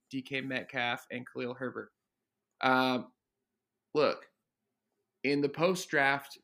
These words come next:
or in, yeah, the post-draft pod, pre-week one, one of the things I pointed out about Jake's team was when I was looking at the receiver spot, I was like, you know,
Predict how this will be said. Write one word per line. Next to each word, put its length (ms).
or 100
in, 200
yeah, 180
the 80
post-draft 640
pod, 320
pre-week 540
one, 300
one 260
of 80
the 80
things 300
I 80
pointed 400
out 180
about 240
Jake's 300
team 440
was 500
when 140
I 40
was 140
looking 220
at 100
the 80
receiver 420
spot, 520
I 80
was 180
like, 320
you 80
know, 380